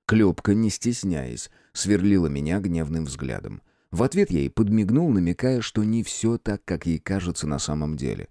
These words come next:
Но она, видимо, поняла это несколько иначе, потому что показала мне средний палец.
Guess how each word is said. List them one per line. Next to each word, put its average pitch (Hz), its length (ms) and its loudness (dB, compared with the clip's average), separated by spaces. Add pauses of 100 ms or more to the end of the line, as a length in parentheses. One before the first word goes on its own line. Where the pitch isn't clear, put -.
(300)
Но 117 160 2
она, 175 240 0
видимо, 73 360 -2
поняла 87 400 0
это 107 120 -4
несколько 85 500 0
иначе, 143 560 -2 (220)
потому 92 260 0
что 82 140 -4
показала 90 480 2
мне 67 240 -6
средний 76 540 -2
палец. 58 480 -8